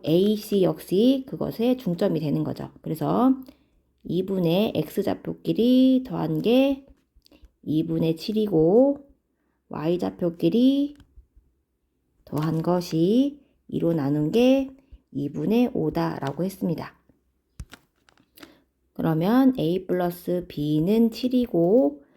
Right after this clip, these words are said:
그리고 C는 이가 되겠네요.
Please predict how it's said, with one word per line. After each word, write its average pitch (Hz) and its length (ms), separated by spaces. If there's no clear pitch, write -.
그리고 262 560
C는 262 600
이가 185 320
되겠네요. 151 480